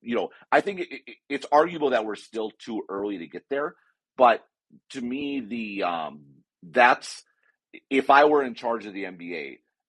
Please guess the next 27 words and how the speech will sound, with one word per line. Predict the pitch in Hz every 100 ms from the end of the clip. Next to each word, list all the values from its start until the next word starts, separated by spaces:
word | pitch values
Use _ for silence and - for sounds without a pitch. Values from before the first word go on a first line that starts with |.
| _ _ _
all | 123 139 160 160
of | 143 110 90
my, | 98 104 104 101 98 98 87 _ _ -
um, | 92 85 78 73 67 62 _ _ _ -
I | 123
would | 160 147
just | 127 104 85
really | 104 117 117 120
want | 110 92 95 95 - -
to | 98
be | 80 87 80 76 - _ _ _ _ _ _ _ _ _
really | 95 95 80 107 131 127 113 85 _ _
crushing | - 113 104 - 95 87 78
the, |
sort | 80 95 85
of | 80
the, | 82 78 76 - 78
the, | 76 71 67 - _ _ _ 82 73 - _ _ _ - -
the | 78 82
game | 87 113 107 107
experience | 101 - 104 90 82
and | 85
the |
social | - 95 98
aspect | 85 82 - 82 - 85
around | 80 87 85 82 76
gaming. | 80 76 - -